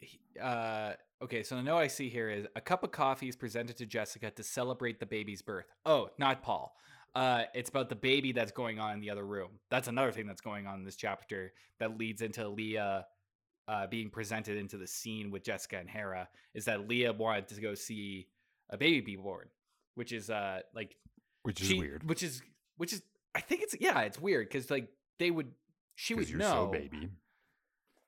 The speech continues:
Speaker 1: but she's still a baby, you know?
Speaker 2: But
Speaker 1: So,
Speaker 2: I guess
Speaker 1: yeah,
Speaker 2: she's
Speaker 1: okay.
Speaker 2: not.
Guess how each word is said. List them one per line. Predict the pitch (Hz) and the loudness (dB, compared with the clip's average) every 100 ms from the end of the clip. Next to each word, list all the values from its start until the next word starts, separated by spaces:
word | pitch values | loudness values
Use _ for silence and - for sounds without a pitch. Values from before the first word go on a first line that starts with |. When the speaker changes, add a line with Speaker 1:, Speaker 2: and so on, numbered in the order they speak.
| _ - | _ -2
Speaker 1:
but | 147 | 0
she's | - 147 | 2 0
still | - 170 139 | 2 4 4
a | |
baby, | 143 143 135 - _ _ _ _ _ _ _ | 4 2 0 -10 _ _ _ _ _ _ _
you | - 113 | -12 -8
know? | 113 139 - _ _ _ _ _ _ _ _ _ _ _ _ _ _ | -4 -6 -8 _ _ _ _ _ _ _ _ _ _ _ _ _ _
Speaker 2:
But | 123 | 2
Speaker 1:
So, | 147 | 6
Speaker 2:
I | |
guess | 170 202 | 10 10
Speaker 1:
yeah, | - | 8
Speaker 2:
she's | 185 | 4
Speaker 1:
okay. | |
Speaker 2:
not. | 139 147 | 6 6